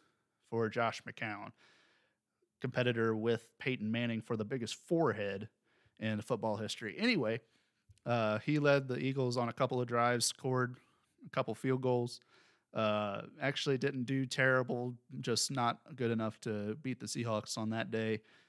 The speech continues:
Uh, Beast Mode ran it in for a touchdown late in the first half that made it ten three going into the half. They got another touchdown. Uh, seventeen nine was the final. They'll get a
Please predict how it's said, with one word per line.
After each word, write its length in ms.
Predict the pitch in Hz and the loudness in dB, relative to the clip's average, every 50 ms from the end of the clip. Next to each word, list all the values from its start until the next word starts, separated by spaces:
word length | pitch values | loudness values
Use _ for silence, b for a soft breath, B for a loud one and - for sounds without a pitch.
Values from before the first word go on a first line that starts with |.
| b b | b b
Uh, 220 | - 113 113 107 104 | -2 0 0 0 0
Beast 300 | 107 117 120 117 - - | 0 -2 -2 -2 -2 -2
Mode 200 | 127 113 113 110 | 0 0 0 2
ran 240 | 113 120 117 117 113 | 2 2 2 2 0
it 80 | 110 | 0
in 160 | 113 113 113 | 0 -2 -2
for 320 | 110 - - 113 113 113 107 | -4 -2 0 0 2 2 2
a 220 | 104 104 104 101 | 0 0 -2 -4
touchdown 680 | 92 - - 131 117 - - - 113 110 110 107 107 107 b b b b b b b b - | -6 -2 -2 -2 -2 -2 -6 -6 -4 -4 -4 -4 -6 -6 b b b b b b b b -4
late 260 | - 113 117 123 - - | 0 0 0 0 -2 -4
in 220 | - 120 113 117 | -4 -2 0 0
the 60 | 113 107 | -2 -2
first 320 | - - 113 110 - - | 0 0 0 2 2 0
half 260 | - 120 117 110 107 | 0 0 2 2 0
that 80 | - 113 | 0 -2
made 160 | 107 110 107 | 0 0 0
it 100 | 107 107 | 0 -2
ten 220 | - - 131 120 | -2 -4 -4 -4
three 220 | 110 - - 117 113 | -4 -2 -2 -2 0
going 240 | 107 117 110 110 110 | 0 0 -2 -2 -2
into 200 | 110 117 120 117 | -2 -2 -2 -4
the 120 | 110 104 | -4 -2
half. 360 | - 120 113 113 110 110 - - _ _ _ _ | -2 -2 -2 -2 -4 -6 -8 -16 _ _ _ _
They 100 | - - | -8 -6
got 160 | 117 110 101 | -6 -4 -4
another 280 | 101 101 113 120 127 117 | -4 -2 0 0 0 0
touchdown. 680 | 117 - - 120 - - - 123 117 113 110 107 101 101 b b b b b b b b b - | -2 -4 -6 -6 -6 -6 -8 -6 -6 -4 -4 -6 -6 -8 b b b b b b b b b -6
Uh, 180 | 104 101 98 | -6 -4 -4
seventeen 440 | 98 - - 135 127 131 123 135 127 | -4 -2 -2 -2 -2 -2 -2 -2 -2
nine 200 | 123 117 120 127 | 0 0 0 0
was 160 | 127 120 110 | -2 -2 -4
the 80 | - 123 | -4 -6
final. 360 | - - 131 123 123 117 110 | -4 -2 -2 0 0 -2 -2
They'll 180 | 107 117 117 117 | -2 -2 -4 -2
get 240 | 120 127 123 127 - | 0 -2 -2 -2 -2
a 320 | - 117 110 107 104 101 | -4 -4 -4 -4 -4 -8